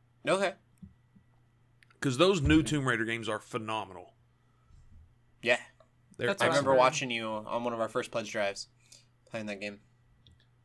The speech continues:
Speaker 2: Yeah, that, that revamped franchise has brought me back to that character completely.
Speaker 1: Are you excited for the movie?
Speaker 2: There's a movie?
Speaker 1: There's,
Speaker 3: Oh,
Speaker 1: there's
Speaker 3: yeah.
Speaker 1: a movie.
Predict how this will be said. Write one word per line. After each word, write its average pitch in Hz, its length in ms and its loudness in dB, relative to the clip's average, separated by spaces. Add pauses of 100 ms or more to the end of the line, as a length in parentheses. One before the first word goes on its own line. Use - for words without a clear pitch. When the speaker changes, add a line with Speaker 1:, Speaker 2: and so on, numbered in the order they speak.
Speaker 2:
Yeah, 110 140 -4
that, 127 340 -2
that 160 220 6
revamped 147 400 6
franchise 120 580 0
has 117 100 -4
brought 123 220 4
me 123 80 -6
back 120 260 -2
to 123 80 -6
that 117 180 0
character 110 520 0 (920)
completely. 113 680 -4 (540)
Speaker 1:
Are 139 60 2
you 143 60 4
excited 147 240 6
for 156 60 -2
the 151 80 0
movie? 120 360 -4 (1080)
Speaker 2:
There's 120 140 -6
a - 40 -6
movie? 123 280 0
Speaker 1:
There's, 131 260 -2 (560)
Speaker 3:
Oh, 135 60 2
Speaker 1:
there's 196 100 4
Speaker 3:
yeah. 196 180 8
Speaker 1:
a - 40 -2
movie. 135 420 4